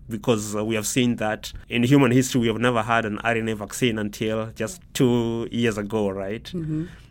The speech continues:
Speaker 1: With the advancements we have now, there's going to be more democratization, uh, of R N A,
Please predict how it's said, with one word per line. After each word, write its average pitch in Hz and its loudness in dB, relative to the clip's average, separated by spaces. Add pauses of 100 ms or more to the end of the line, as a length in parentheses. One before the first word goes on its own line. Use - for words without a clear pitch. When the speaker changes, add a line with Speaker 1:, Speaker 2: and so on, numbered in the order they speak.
(140)
Speaker 1:
With 120 6
the 123 6
advancements 139 2
we 123 2
have 123 2
now, 113 0 (140)
there's 113 -2
going 120 4
to 120 -2
be 107 0
more 113 0 (140)
democratization, 104 -4 (520)
uh, 101 -2
of 110 -6
R 117 2
N 104 -4
A, 104 -8